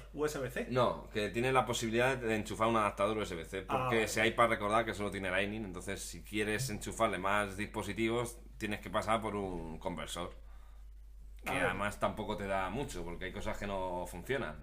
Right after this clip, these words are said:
Speaker 2: O sea, si tú a ese iPad le quieres enchufar, por ejemplo, a una pantalla, tendrías que meterle un adaptador Lightning a V G A, por ejemplo, pero aparte tienes que cargarlo siempre, porque si no, no, no funciona. O sea, es
Speaker 1: Mm.
Speaker 2: que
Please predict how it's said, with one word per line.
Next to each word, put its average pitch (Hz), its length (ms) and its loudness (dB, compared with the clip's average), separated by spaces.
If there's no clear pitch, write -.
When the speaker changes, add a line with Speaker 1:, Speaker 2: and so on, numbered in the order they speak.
Speaker 2:
O - 40 -14
sea, 90 200 -2
si 92 120 -8
tú 98 100 -4
a - 20 4
ese 120 140 2
iPad 107 180 4
le 95 80 0
quieres 113 180 2
enchufar, 117 380 4
por 110 100 0
ejemplo, 107 320 0
a 95 100 2
una 110 160 4
pantalla, 117 500 2
tendrías 107 300 0
que 110 60 -2
meterle 104 320 -2
un 104 60 0
adaptador 107 400 2
Lightning 151 440 0
a 95 60 4
V 117 160 6
G 117 140 4
A, 120 60 8
por 113 100 4
ejemplo, 127 280 2
pero 107 140 8
aparte 123 320 4
tienes 123 200 0
que 110 80 -6
cargarlo 107 380 2
siempre, 101 320 -2
porque 87 220 -6
si 98 80 -6
no, 104 80 -2
no, 101 280 0
no 98 120 -4
funciona. 90 380 -4
O 85 40 -4
sea, 87 240 -2
es 120 100 0
Speaker 1:
Mm. 113 40 0
Speaker 2:
que 107 280 -2